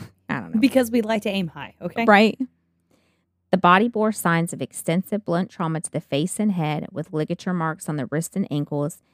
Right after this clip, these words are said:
Speaker 1: indicating Fox had been bound throughout his ordeal.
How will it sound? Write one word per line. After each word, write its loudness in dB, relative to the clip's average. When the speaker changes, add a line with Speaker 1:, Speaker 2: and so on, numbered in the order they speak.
Speaker 1:
indicating 0
Fox 0
had -2
been 0
bound -2
throughout -4
his -6
ordeal. -4